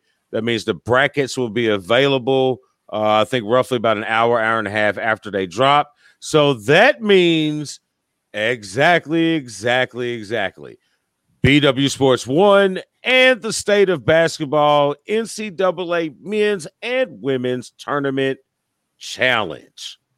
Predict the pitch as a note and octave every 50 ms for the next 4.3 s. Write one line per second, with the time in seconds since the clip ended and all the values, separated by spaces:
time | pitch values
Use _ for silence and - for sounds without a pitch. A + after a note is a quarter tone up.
0 | _ _ _ _ _ _ _ _ _ _ - - G3 F3 C#3 - - - A#2 D3
1 | D#3 D#3+ D3 D3 A#2+ D3 D3+ D3 D3 B2+ - D3 D3+ D3+ D3+ C#3 - D3 D3 D3
2 | B2+ C3+ D3 C3 C3+ C3 A#2+ G#2 E2 - C3+ C3+ C3+ - D3 B2+ - - B2+ A#2
3 | G2+ G#2 G#2+ B2 B2 A#2+ A#2 A#2 - - C#3+ D3+ E3+ F3 D3+ F3 D#3 D3 E3+ E3+
4 | E3 E3 E3 E3 D#3